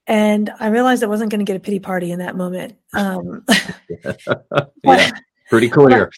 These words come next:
Speaker 1: but, yeah, but it wasn't that he didn't care. But
Speaker 2: That's right.
Speaker 1: anger, anger isn't the response. Now, part, when I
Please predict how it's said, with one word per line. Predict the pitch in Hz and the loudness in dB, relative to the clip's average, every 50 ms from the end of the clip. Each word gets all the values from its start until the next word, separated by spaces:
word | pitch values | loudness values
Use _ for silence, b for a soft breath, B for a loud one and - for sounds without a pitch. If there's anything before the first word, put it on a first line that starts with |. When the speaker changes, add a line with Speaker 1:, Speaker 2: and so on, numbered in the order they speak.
| - - | -10 -10
Speaker 1:
but, | - - - - - - - | -8 -8 -10 -14 -16 -12 -4
yeah, | 226 262 269 254 226 202 175 B B B B B - | 0 2 4 4 4 2 -2 B B B B B -6
but | 214 - 262 262 262 262 254 254 - - - | 2 4 6 6 6 4 2 -2 -6 -4 -4
it | 277 | 0
wasn't | 254 302 330 339 403 381 | 2 2 0 0 -2 -2
that | 339 | -2
he | 311 359 | -2 -2
didn't | 359 330 262 240 - | -2 -2 -2 -4 -6
care. | - - 320 339 349 294 208 170 - - 175 _ _ _ _ _ _ _ - | -10 -10 -10 -6 -4 -4 -4 -4 -6 -8 -14 _ _ _ _ _ _ _ -10
But | 262 269 | -10 -8
Speaker 2:
That's | - - | -4 -4
right. | 294 311 | -2 -2
Speaker 1:
anger, | 330 349 330 339 320 277 - - - | -2 -2 -4 -2 -2 -2 -2 -4 -4
anger | 285 302 330 320 320 269 | -6 -6 -4 -4 -4 -4
isn't | - - 285 294 - 277 247 220 - - 214 202 | -4 -4 -6 -6 -4 -4 -4 -6 -6 -8 -8 -6
the | 220 208 | -6 -4
response. | 208 202 - - - 247 269 311 294 - - _ - - - - - - _ _ _ _ _ _ _ - | -6 -6 -8 -10 -10 -12 -10 -10 -10 -10 -12 _ -14 -14 -14 -14 -16 -18 _ _ _ _ _ _ _ -6
Now, | 269 277 262 240 254 - - _ _ _ _ 254 247 | -4 -4 -2 -4 -6 -10 -16 _ _ _ _ -20 -18
part, | - - 285 262 254 240 220 | -10 -10 -8 -8 -8 -8 -8
when | 226 233 | -4 -2
I | 254 294 311 311 - | -2 -2 -2 -4 -6